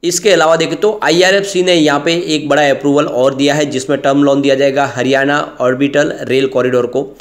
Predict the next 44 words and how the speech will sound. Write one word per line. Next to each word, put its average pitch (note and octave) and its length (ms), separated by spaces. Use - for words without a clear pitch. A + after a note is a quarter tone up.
ये C3 100
रेलवे C3+ 260
लाइन C#3+ 240
बिछाई C3+ 280
जाएगी, C3+ 320
देख C3 140
सकते C3 80
हो, C3+ 80
जब C3 260
पलवल C3+ 240
से C#3 120
लेकर C3 180
सोनीपत C3 500
के C3 100
बीच A#2+ 280
में। B2 120
तो C#3 160
इसके D3 280
लिए D3+ 140
भी C#3+ 160
यहाँ B2 120
पे B2+ 140
देखें B2 240
तो F3 200
इनका B2+ 220
जो C3 420
तरफ B2 140
से - 160
एक C3 200
फंड C3+ 220
प्रोवाइड A#2 300
किया A#2 120
जाएगा। A2 320
तो D#3 160
काफ़ी E3+ 280
बड़े F3+ 180
इनके D#3+ 220
पास D#3 200
प्रोजेक्ट C3+ 460
है D#3 80
और D3 100
इस D3 160
वजह C3 160
से D3+ 200